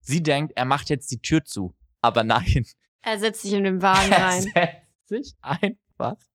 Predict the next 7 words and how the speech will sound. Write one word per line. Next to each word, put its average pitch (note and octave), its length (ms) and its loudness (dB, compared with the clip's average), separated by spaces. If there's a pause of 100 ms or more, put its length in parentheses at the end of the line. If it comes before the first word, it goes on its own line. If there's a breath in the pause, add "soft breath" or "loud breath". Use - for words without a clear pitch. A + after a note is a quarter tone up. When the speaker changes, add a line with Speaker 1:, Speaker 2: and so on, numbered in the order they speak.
(100)
Speaker 2:
In A#3+ 160 2
den A3 200 2
Wagen G3+ 320 2
rein. F#3+ 340 -4
Wer B3+ 360 4
macht D4+ 400 2
sowas? G#3 420 0